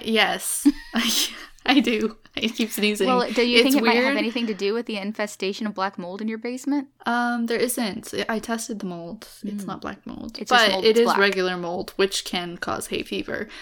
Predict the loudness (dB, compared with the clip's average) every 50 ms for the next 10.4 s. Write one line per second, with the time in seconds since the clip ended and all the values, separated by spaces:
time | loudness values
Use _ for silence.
0 | -16 -8 -4 2 4 4 4 4 2 -2 -4 -4 -2 0 0 0 2 2 4 4
1 | 4 2 0 -2 -6 -6 -2 -2 0 0 -2 -4 -8 -14 _ _ _ _ _ _
2 | _ _ _ _ 0 0 0 2 2 4 4 4 4 0 -4 -6 -8 -8 -6 -4
3 | -4 -4 -4 -4 -4 -2 0 0 2 2 2 2 0 -2 -2 -4 -4 -6 -8 _
4 | _ -10 _ -4 -4 -2 -4 -6 -8 -4 -2 0 0 2 0 0 0 0 -2 0
5 | 0 0 -2 -2 -2 -2 0 -2 -2 -2 -4 -8 -6 -6 -8 -10 -6 -4 -4 -4
6 | -2 -4 -6 -8 -8 -6 -4 -4 -4 -2 -2 0 0 0 0 -2 -2 -4 -4 -4
7 | -4 -6 -8 -2 -2 -2 -2 -2 -4 -4 -2 -2 0 0 0 0 -2 -2 -2 -2
8 | -2 -4 -4 -6 -8 -8 -8 -10 -10 -10 -12 -8 -8 -8 -8 -8 -10 -12 -12 -12
9 | -10 -10 -8 -10 -10 -10 -10 -8 -8 -8 -8 -8 -8 -10 -10 -10 -10 -8 -8 -6
10 | -6 -6 -6 -6 -6 -8 -10